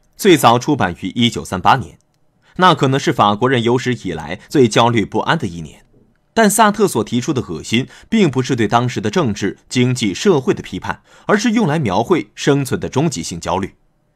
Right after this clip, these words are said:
通过描绘洛根丁这么一个孑然一身、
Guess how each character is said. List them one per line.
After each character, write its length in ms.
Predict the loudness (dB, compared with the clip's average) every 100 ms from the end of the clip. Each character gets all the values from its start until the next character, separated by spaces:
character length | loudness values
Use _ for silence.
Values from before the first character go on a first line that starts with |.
| _ _ _ _
通 180 | 0 2
过 140 | 4 4
描 180 | 4
绘 160 | 4 2
洛 200 | 4 2
根 160 | 2 0
丁 260 | -2 -2 -8 -2
这 100 | 0
么 80 |
一 160 | 2 2
个 140 | 0
孑 200 | 0 0
然 220 | 0 -2 -4
一 100 | -4
身、 280 | -2 -4